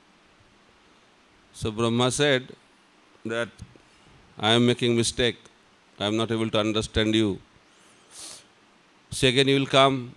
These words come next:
in Kali Yuga, so I don't want to make the same mistake."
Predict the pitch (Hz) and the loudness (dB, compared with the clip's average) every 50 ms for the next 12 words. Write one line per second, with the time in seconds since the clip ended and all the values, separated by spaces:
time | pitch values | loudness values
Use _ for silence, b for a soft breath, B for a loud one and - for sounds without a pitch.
0 | _ _ _ _ _ _ _ - - 120 117 - 123 123 123 123 117 127 120 120 | _ _ _ _ _ _ _ -10 -8 -6 -2 -2 0 0 0 0 0 0 0 2
1 | 123 120 113 107 104 113 - - - 117 117 120 123 120 117 127 120 110 127 117 | 2 0 0 -2 -6 -10 -6 -2 0 0 2 2 0 0 0 0 -2 -2 -2 0
2 | 117 117 117 107 117 113 - - 113 101 98 92 90 - - - 78 | 0 0 0 -2 -2 -4 -2 -2 -4 -2 -4 -6 -8 -10 -12 -14 -16